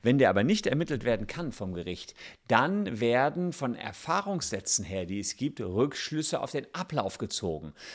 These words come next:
Das heißt, hier ist die Polizei hergekommen, konnte jetzt erst einmal den Sachverhalt nicht ermitteln und hat erstmal den Erfahrungssatz angenommen. Wir sprechen von einem sogenannten Anscheinsbeweis.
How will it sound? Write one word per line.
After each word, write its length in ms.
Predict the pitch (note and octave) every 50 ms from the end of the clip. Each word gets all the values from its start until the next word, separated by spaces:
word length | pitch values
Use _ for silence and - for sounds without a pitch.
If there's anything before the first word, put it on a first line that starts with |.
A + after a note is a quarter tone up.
| - - _
Das 180 | - - -
heißt, 320 | G2+ A2+ D3 F#3+ F#3+ - -
hier 220 | - F3 F#3+ G3
ist 160 | F#3+ F#3+ -
die 40 | -
Polizei 360 | - D3+ C3 A2 - B2+ -
hergekommen, 500 | A2 B2 C3+ D#3 D3 - F3 F3+ F3+ F3+
konnte 280 | - A#2+ A#2 B2+ B2 C3+
jetzt 180 | B2 A2+ A2
erst 240 | - - B2+ B2+ -
einmal 200 | - C3 C3 B2
den 100 | A#2+ A2+
Sachverhalt 420 | - B2+ - - - B2 A2+ - G#2+
nicht 100 | A2 -
ermitteln 460 | G#2 F#2+ G#2 A#2+ B2 - G3 G3+ G3 - - - - -
und 180 | - C3+ A#2+
hat 220 | B2 C3 - - B2
erstmal 300 | A#2 A#2 - - E3 D#3
den 120 | C#3 -
Erfahrungssatz 1300 | - - G2+ - - - - E3+ F#3+ G#3+ G#3 - F3 D#3 B2+ A2 - - - G#2 G2+ - - - - - -
angenommen. 540 | - - A2+ G#2 G2+ F#2 F#2 F2+ F2 F2 F2+
Wir 100 | F2+ F2+
sprechen 340 | - - - A#2+ A2 A#2+ B2
von 160 | - A#2 G2+
einem 240 | - - G2 G2 F#2+
sogenannten 540 | F2 A2 G#2+ G#2+ G#2 G2 G2 - - G#2+ - - _
Anscheinsbeweis. 1400 | _ C#3+ D#3 F#3 G#3 F#3 - - A#2 G2+ G2+ G2+ G2+ F#2 - - _ A2 F#2 F2 F#2+ F#2 G2+ C3+ F3 - -